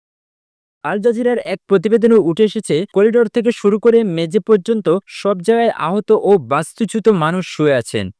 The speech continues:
চিকিৎসকদের হাতে নেই পর্যাপ্ত ওষুধ বা সরঞ্জাম, নেই খালি বেড।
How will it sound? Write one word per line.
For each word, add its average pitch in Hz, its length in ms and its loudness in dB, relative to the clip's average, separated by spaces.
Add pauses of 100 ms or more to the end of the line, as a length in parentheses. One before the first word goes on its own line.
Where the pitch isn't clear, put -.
চিকিৎসকদের 214 640 0
হাতে 160 320 -6
নেই 202 180 0
পর্যাপ্ত 175 520 -4 (160)
ওষুধ 160 380 0
বা 156 120 0
সরঞ্জাম, 127 560 -4 (180)
নেই 185 220 2
খালি 160 340 -8
বেড। 107 280 -4